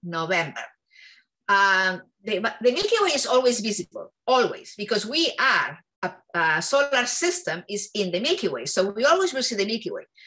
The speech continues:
The galactic core, the brightest part, is only visible between February and November. February, a few minutes, November, a few minutes. And as the time goes by,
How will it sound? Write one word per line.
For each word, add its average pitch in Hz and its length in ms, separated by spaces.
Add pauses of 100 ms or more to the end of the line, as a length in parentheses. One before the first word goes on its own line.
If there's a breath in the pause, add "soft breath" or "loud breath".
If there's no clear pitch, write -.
(140 loud breath)
The 233 100
galactic 311 680
core, 262 400
the 180 100
brightest 240 560
part, 247 260 (140)
is 240 200 (100)
only 240 340
visible 247 560
between 175 380
February 262 480
and 247 120
November. 170 460 (300)
February, 269 580
a 185 60
few 277 280
minutes, 277 540 (140)
November, 214 480
a 208 100
few 208 180
minutes. 196 420 (260 soft breath)
And 190 120
as 180 140
the 170 80
time 254 340
goes 254 220
by, 202 320